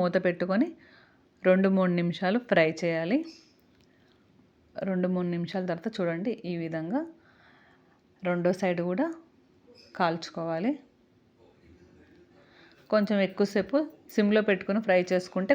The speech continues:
కొంచెం క్రిస్పీగా వస్తాయి. మనకు కొంచెం ఫాస్ట్గా కావాలనుకుంటే హైలో పెట్టుకొని చేసుకుంటే మెత్తగా వస్తాయి అన్నమాట. చూడండి, ఈ విధంగా అన్నీ చేసి పెట్టుకోవాలి. సేమ్ ఇదే విధంగా అన్నీ చేసుకోవాలి.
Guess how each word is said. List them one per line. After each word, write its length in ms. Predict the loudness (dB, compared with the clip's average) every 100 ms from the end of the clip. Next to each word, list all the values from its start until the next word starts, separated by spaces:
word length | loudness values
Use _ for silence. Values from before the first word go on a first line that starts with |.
| 4
కొంచెం 180 | 2 4
క్రిస్పీగా 500 | 2 0 0 4 4 4
వస్తాయి. 380 | 0 -2 -2 -2 -8 -20 _ _ _ _ _ _ _ -20 -20 -8 -2
మనకు 180 | -2 0
కొంచెం 180 | 2 0 4
ఫాస్ట్గా 400 | 4 4 2 2 4
కావాలనుకుంటే 760 | 4 4 2 0 -2 -4 -2 -2
హైలో 240 | 0 2 2
పెట్టుకొని 340 | 0 -4 -6 -2 0
చేసుకుంటే 440 | -2 -4 -6 -2 2
మెత్తగా 320 | 2 4 4 4
వస్తాయి 240 | 2 -4 -6
అన్నమాట. 280 | -6 -8 -8 -8 -14 -20 -20 _ _
చూడండి, 260 | -6 -6 -4 -2
ఈ 20 | -2
విధంగా 320 | -2 -6 -6 -6
అన్నీ 220 | -4 -6 -8 _ -10
చేసి 220 | -6 -6 -2
పెట్టుకోవాలి. 480 | -4 -2 -2 0 0 -2 -6 -20 -20 -20 -20 _ _ _ _ _ _ -20 -20 -20 -20 _ _ -20 -20 -4
సేమ్ 240 | -2 0 -2
ఇదే 140 | -2 -2 -2
విధంగా 300 | -4 -4 -4 -4
అన్నీ 180 | -6 -6
చేసుకోవాలి. 640 | -8 -8 -8 -6 -4 -2